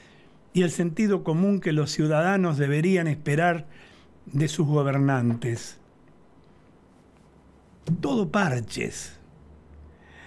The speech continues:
Otros dan protagonismo a debates que son impracticables, o peor aún, algunos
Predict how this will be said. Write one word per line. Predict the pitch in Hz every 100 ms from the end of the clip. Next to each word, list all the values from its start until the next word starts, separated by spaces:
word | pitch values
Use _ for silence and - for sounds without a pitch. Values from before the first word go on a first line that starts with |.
| - - - - - - - - -
Otros | 302 330 311 254
dan | 269 277 262 233 202 180 147
protagonismo | - 233 226 220 240 285 247 214 196
a | 196
debates | 196 254 226 226
que | - 190
son | 269 254 233 202 165 - - - -
impracticables, | 254 226 - - 262 254 - - 180 - 240 254 170 135 127 117 - - - - - - - -
o | 262
peor | 277 339 320
aún, | 294 339 220 143 123 - -
algunos | 240 254 330 294 190 165 202 -